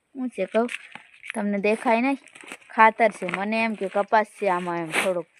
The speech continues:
તો મેં કીધું કપાસ નથી. અને આપણે હવે જવાનું છે કપાસ વીણવા માટે. અહીંયા આપણે કપડાં બોળા, ઉમ, ભીના કરીને રાખી દીધા છે. બપોરે આવીને ધોઈ દઈશું,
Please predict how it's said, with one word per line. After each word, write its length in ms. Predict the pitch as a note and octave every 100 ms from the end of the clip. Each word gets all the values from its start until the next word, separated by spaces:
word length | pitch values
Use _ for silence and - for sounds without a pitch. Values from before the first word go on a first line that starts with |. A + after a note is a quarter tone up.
| _ _ _ _ _
તો 180 | F#3+ F#3
મેં 120 | G3
કીધું 260 | F#3+ F#3+ G3+
કપાસ 300 | G#3 G3+ A3 A3+
નથી. 320 | A3+ - D4+ - _
અને 360 | G#3 G3 G3+ G3+ _ _ _ _ _ _ -
આપણે 340 | A3+ A3+ A#3+
હવે 300 | D4 A3+ C#4 C#4+ A3
જવાનું 500 | A3+ A#3 A3+ A3+ A3+
છે 420 | - A3+ A3 A3
કપાસ 320 | G#3+ G#3 B3 C#4
વીણવા 220 | C4 C4+
માટે. 280 | C4+ C4 C#4+
અહીંયા 340 | G3+ G#3 G3+
આપણે 280 | G3+ G#3 B3+ _ _ _ _ _
કપડાં 420 | A#3 A#3 A#3 G#3+ G3
બોળા, 340 | G#3+ G#3 G3+ - _ _ _ _ _
ઉમ, 280 | G#3+ G#3+ G#3+ G3+ _ G3+ G#3+ A3+ A3+ A3 G#3+
ભીના 440 | G#3 B3 A#3 A3+
કરીને 460 | A3 C#4 C#4+ A3 G3+
રાખી 260 | G#3+ -
દીધા 260 | A#3 B3+ B3+
છે. 140 | C#4
બપોરે 420 | A3 G#3+ A3+ G#3+
આવીને 360 | G#3+ G#3 G#3 G3+
ધોઈ 220 | A3+ A#3+
દઈશું, 380 | A3+ C#4 C4+